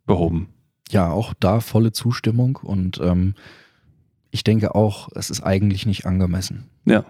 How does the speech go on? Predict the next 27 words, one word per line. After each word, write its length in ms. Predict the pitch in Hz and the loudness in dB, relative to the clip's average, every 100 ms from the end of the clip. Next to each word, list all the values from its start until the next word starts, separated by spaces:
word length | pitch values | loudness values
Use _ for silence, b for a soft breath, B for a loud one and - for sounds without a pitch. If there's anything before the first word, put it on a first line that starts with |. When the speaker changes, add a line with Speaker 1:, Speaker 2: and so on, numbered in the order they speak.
| - _ _ | -12 _ _
Speaker 1:
Wie 140 | - 156 | 2 4
ist 100 | 151 | 4
es 60 | |
denn 100 | 156 | 4
mit 100 | 139 | 4
euren 200 | 135 120 | 6 4
Partnereinrichtungen? 880 | 117 113 - 123 147 143 - 143 131 | 4 2 2 2 2 2 2 4 4
Äh, 300 | 127 - 120 | 2 2 -2
gibt's 300 | 175 151 - | 0 0 2
dann 200 | 135 123 | 2 4
wenigstens 380 | 120 131 - 143 | 4 4 2 0
Einrichtungen, 500 | - 123 123 131 113 | 2 2 2 2 2
die, 160 | 123 - | 0 2
wo 220 | 123 135 | 4 4
dann, 280 | 120 117 117 | 4 4 4
ähm, 340 | 113 107 110 - - | 4 4 2 -2 -4
Barrierefreiheit 720 | - 113 113 113 - 110 104 | 0 2 2 2 2 0 2
gewährleistet 480 | 107 101 120 131 - | 2 4 2 0 0
ist, 320 | 143 - - - - | -2 -2 -12 -20 -6
auf 160 | - | -2
die 100 | - | 2
dann 300 | 123 110 107 - _ | 2 4 2 -2 _
eingeschränkte 380 | 123 117 120 117 | 2 2 2 4
Menschen, 300 | 110 107 113 | 4 4 4
äh, 240 | 143 113 107 | 4 2 2
zugreifen 420 | 156 139 139 143 | 2 2 2 2
können? 260 | 135 160 | 2 2